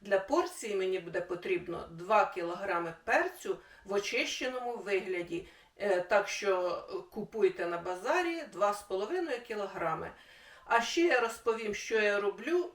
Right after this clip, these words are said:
е, з прозорою частиною томатного, томатного соку, який ми беремо,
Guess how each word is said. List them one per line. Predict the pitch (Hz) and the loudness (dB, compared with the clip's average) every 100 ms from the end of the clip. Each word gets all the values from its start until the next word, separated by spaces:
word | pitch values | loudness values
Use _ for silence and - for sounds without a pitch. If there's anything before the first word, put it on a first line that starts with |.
| _ | _
е, | - 196 190 190 185 190 | -2 2 4 4 2 -4
з | 185 214 202 190 | -6 -2 0 0
прозорою | 226 220 208 240 208 185 175 | 0 0 6 6 6 2 2
частиною | 208 196 - 214 196 185 | -4 -4 -2 0 2 0
томатного, | 175 190 190 185 190 185 180 185 - 180 190 | -2 -2 0 0 -2 -4 -4 -6 -6 -8 0
томатного | 208 208 190 208 185 185 | 2 4 2 0 -2 -4
соку, | - 339 381 415 185 - - - - | -2 0 2 0 -4 -4 -20 -12 -2
який | 214 208 254 208 | -2 2 2 2
ми | 202 208 | 2 0
беремо, | 180 208 269 339 320 | 2 4 4 4 0